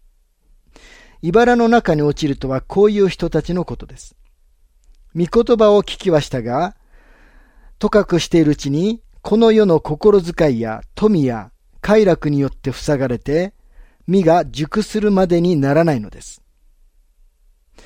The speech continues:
しかし良い地に落ちるとはこういう人たちのことです。正しい良い心で御言葉を聞くと、それをしっかりと守り、よく耐えて実を結ばせるのです。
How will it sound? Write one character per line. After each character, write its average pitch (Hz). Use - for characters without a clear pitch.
し -
か 196
し 175
良 247
い 208
地 165
に 160
落 147
ち 170
る 147
と 127
は 123
こ -
う 214
い 202
う 196
人 165
た 156
ち -
の 175
こ 127
と 113
で 98
す。 -
正 180
し 139
い 107
良 220
い 190
心 156
で 143
御 143
言 165
葉 156
を 139
聞 -
く -
と、 175
そ -
れ 175
を 160
し -
っ -
か 233
り 220
と 156
守 143
り、 98
よ 226
く 165
耐 175
え 131
て 110
実 180
を 208
結 175
ば 165
せ 160
る 156
の 120
で -
す。 -